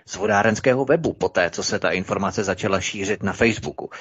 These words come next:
Firma vyrábí membrány na bázi oxidu graf-, grafenu a její účinnost v,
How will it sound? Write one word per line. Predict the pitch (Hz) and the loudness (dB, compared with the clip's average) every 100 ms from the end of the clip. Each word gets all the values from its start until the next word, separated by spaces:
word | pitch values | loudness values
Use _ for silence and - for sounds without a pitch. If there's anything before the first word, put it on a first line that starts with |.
| - - - - | -14 -14 -16 0
Firma | 131 131 151 156 | 4 4 4 2
vyrábí | - 123 120 120 120 131 | 2 2 4 2 -2 -2
membrány | 120 104 104 107 113 | 0 0 0 0 0
na | 113 | 0
bázi | 101 101 101 120 | 0 0 0 -4
oxidu | 95 - 110 113 | -4 -4 -4 0
graf-, | 104 87 104 - | 0 0 -4 -2
grafenu | 104 - 98 90 117 | -2 0 -2 -2 -2
a | 95 | 0
její | 98 107 | 0 -2
účinnost | 113 110 - 143 101 - - - | -6 -6 0 2 2 -2 -8 -14
v, | - | -14